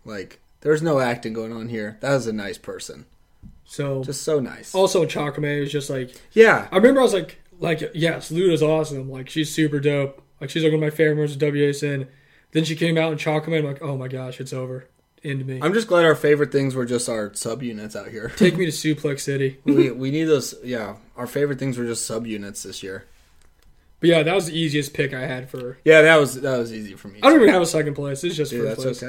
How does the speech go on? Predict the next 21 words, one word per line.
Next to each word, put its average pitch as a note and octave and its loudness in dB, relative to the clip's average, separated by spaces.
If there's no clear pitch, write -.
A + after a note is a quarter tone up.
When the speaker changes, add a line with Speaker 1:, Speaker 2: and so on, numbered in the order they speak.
Speaker 1:
okay. G2+ -16
That's G#2+ -14
all A#2+ -8
right. A2 -12
Second C#3 -2
place C3 0
is A#2 -4
Rest G#2 -8
W F#2+ -12
J F2+ -14
S - -14
N. - -20
Speaker 2:
Yeah, D3 -4
pretty D3+ -4
much. C3 -12
Speaker 1:
Third C3+ 0
place B2 -2
is A2 -8
Hyunjin. E2 -18
Speaker 2:
Pretty D#3 0
much. F3+ 4